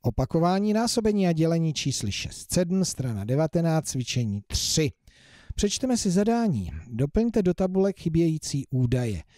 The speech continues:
Než se do toho pustíme, musíme si přečíst zadání těch tabulek, abychom si ověd-, uvědomili, o jakou početní operaci půjde.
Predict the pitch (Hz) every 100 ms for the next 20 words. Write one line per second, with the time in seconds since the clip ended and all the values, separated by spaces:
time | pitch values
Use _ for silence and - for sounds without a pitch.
0 | - _ - 147 151 190 196 202 208 -
1 | - - - 190 190 196 170 - 180 185
2 | 170 - 165 - _ _ _ _ _ _
3 | _ _ _ _ - - 151 - - 185
4 | 147 135 131 147 147 151 160 156 185 -
5 | 151 135 147 160 160 156 - 180 - -
6 | 147 143 147 151 139 147 151 165 170 170
7 | 165 147 147 - 170 165 - - 156 175
8 | - 131 151 151 - 160 - 131 127 156